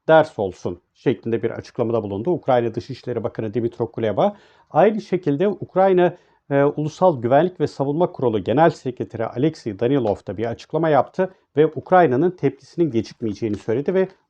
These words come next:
bu olayın, Rusya'nın yaptığı bu saldırının Ukrayna'da beş, e, farklı alanda tepkiye neden olacağını söyledi. Ukrayna Ulusal Güvenlik Kurulu Genel Sekreteri Danilov'un yaptığı açıklamaya göre Rusya'nın bu saldırısı Ukrayna'da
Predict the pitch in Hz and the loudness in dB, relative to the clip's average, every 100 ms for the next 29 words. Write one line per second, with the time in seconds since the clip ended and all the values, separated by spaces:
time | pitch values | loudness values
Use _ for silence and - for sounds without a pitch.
0 | 131 185 180 139 113 110 170 175 - 185 | -2 0 2 0 0 2 0 -2 -2 -2
1 | - 113 95 104 147 143 117 104 180 - | -2 -8 -4 2 2 2 -6 -6 -4 2
2 | 151 143 151 185 180 _ - 147 - 185 | 4 4 4 4 2 _ -8 -2 4 4
3 | 135 113 196 - _ - 117 190 - 143 | 6 4 2 2 _ -2 4 4 4 -6
4 | 147 135 127 156 147 - 170 123 120 139 | -2 -2 0 2 2 2 2 4 2 0
5 | 208 - 139 - 160 139 98 107 101 95 | -4 -2 -4 0 0 0 -2 -4 -4 -4
6 | 117 104 101 - 107 104 98 - _ _ | -2 -2 -4 -6 -4 -4 -6 -10 _ _
7 | 143 - 196 190 139 135 - 175 139 143 | -10 2 4 6 2 0 2 2 4 4
8 | 156 180 - 139 113 110 147 160 - - | 4 4 2 0 2 2 4 2 0 -4
9 | 120 120 107 110 156 151 117 - 92 123 | -4 -4 -2 2 2 2 0 -4 0 2
10 | 151 - 113 - 139 - 131 123 131 110 | 2 2 -4 -2 -8 -6 -2 0 0 0
11 | 98 160 190 _ _ 139 190 214 - 117 | 2 2 2 _ _ 2 2 2 -2 -2
12 | 95 95 180 - 131 101 104 - 208 208 | -2 -4 -2 2 2 2 -4 0 -2 -2
13 | _ _ 147 - 196 147 113 170 202 | _ _ -6 4 6 6 4 2 2